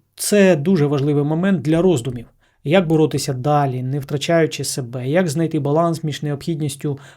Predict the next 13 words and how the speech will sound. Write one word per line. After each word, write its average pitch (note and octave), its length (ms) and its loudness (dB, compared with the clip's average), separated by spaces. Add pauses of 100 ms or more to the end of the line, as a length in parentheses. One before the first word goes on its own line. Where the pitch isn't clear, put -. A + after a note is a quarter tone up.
(120)
продовжувати C#3+ 760 2
війну D#3 440 0
і D3 80 -6
зберігати C#3+ 580 0
нашу C3 280 -6
націю? C3+ 480 -4 (340)
Питання D3 400 0
складні, D3 500 -2
але C3 240 -2
ми C3 160 -2
маємо F3+ 600 0 (360)
знаходити C#3+ 640 -4
відповіді, C#3+ 640 -4